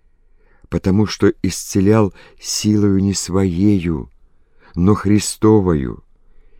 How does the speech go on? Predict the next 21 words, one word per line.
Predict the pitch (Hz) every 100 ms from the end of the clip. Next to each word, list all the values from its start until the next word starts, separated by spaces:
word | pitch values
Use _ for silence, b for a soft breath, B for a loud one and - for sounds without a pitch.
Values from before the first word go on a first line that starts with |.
| _ _ -
Не | 76 76
требую | - 71 95 101 98 90 -
этого | 80 76 73 58 57 - _ _ -
и | 85
ныне». | 80 82 87 69 53 - - _ _ _ _ _ _ _ _ - _ _ _ _
Боярин | - 71 71 73 73 73
отвечал: | - 76 - 80 71 - b b b b b b 80
«Отче, | 85 73 - - 53 - _ _ _ _ _ _ _ _
пославший | 73 - 78 90 - 107
меня | 107 107 113
знает, | 95 85 90 113 95 - b b
что | - 90
ты | 104
ничего | 95 - 101 92
не | 80
требуешь. | 80 80 60 60 53 - _ _ _ _ _ _
Но | 76 80
умоляю | 92 95 101 110 131 113
тебя, | - 78 76
прими | - 104 117 131 143 131
это, | 110 - 62